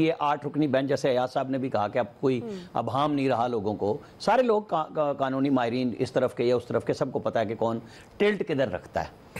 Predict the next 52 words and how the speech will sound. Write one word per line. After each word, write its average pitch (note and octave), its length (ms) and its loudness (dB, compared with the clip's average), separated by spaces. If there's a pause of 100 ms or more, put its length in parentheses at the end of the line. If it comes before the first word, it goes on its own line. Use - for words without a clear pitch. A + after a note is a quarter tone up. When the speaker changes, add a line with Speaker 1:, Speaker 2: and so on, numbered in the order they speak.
(320)
Speaker 1:
तो F#3+ 640 4 (180)
ये G3 340 6
दूसरा G3+ 460 2
बिल G3+ 200 4
होगा B2+ 280 2
अगर C3 380 0
वो B2+ 320 0 (200)
उसको - 240 -4
stay D3+ 240 0
करते C#3 280 -2
हैं B2 80 0
या B2 100 2
सेट A2+ 200 0
असाइड F#2+ 260 -2
कर F#2+ 160 0
देते G#2 260 0
हैं G#2 200 -2 (320)
कि - 60 0
अभी C#3 220 2
सदर B2+ 300 0
के A#2 140 -2
पास A#2 320 -2
दस्तखत A#2 320 -2
के G#2+ 60 0
लिए G#2 140 2
वो A#2+ 160 2
गया F#2+ 260 2
है, A2 220 -2 (300)
सदर C3+ 280 0
के C#3+ 80 -8
पास C3 280 -2
नौ A#2 280 2
दिन A#2+ 260 0
बाकी F2 320 0
हैं F#2+ 220 -2 (400)
कि A2+ 60 0
वो A2 340 2
वापस G2 300 -2
कर C3 180 -2
दें, B2 200 -2
तब - 140 -4
भी G#2+ 180 0
दसवें B2+ 300 -2
दिन B2+ 160 2
कानून A2+ 360 -4
बनना G#2+ 220 2
है, G#2+ 140 -2
और A2+ 180 -2
ना B2+ 200 0
करें A2 300 -2
तब A#2 80 2
भी F#2+ 300 0